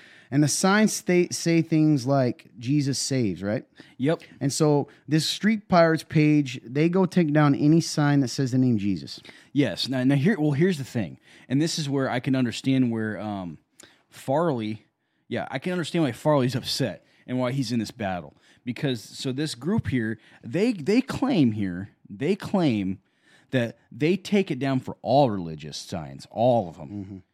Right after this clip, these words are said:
Speaker 2: They say it didn't, and, and they, there's a
Speaker 1: But
Speaker 2: quote in here somewhere. They say they, "Oh, we would take it down if it was Jewish,
Speaker 1: No, you wouldn't.
Speaker 2: Muslim," and they say all that. But at the end of the day,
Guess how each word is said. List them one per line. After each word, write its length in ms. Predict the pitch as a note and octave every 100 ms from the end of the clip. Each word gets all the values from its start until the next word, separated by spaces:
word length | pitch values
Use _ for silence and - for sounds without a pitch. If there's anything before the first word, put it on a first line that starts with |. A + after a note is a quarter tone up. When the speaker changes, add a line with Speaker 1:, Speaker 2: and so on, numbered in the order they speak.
| _ -
Speaker 2:
They 160 | D3
say 240 | D#3 D3+ A#2+
it 180 | F#2+ D3
didn't, 240 | C3+ D#2
and, 140 | B2+ B2
and 160 | C#3
they, 100 | B2+
there's 200 | C3+ C#3
a 20 |
Speaker 1:
But 120 | C#3 E3+
Speaker 2:
quote 160 | F3+
in 60 | C3
here 100 | A#2+
somewhere. 300 | D#3+ C#3+ A2+
They 80 | B2
say 160 | -
they, 200 | A2+ C#3
"Oh, 140 | D3 D3+
we 180 | C#3 F#3+
would 160 | D#3+
take 180 | - D#3+
it 120 | B2+
down 240 | C3+ C#3 C3+
if 140 | B2+
it 40 | A#2+
was 360 | G#2+ F#2 - - _
Jewish, 560 | C3+ E3 D#3 D3 - A2
Speaker 1:
No, 60 |
you 120 | A2 F#2+
wouldn't. 140 | B2
Speaker 2:
Muslim," 640 | D#3 D3 A#2 D3 D3 C#3+ C3+ - -
and 120 | D3
they 80 | D#3
say 160 | - C3+
all 160 | B2+
that. 140 | G#2+ - - _
But 140 | C3+
at 80 | B2+
the 60 | C#3+
end 80 | D3+
of 60 | B2
the 40 | C#3
day, 240 | A2+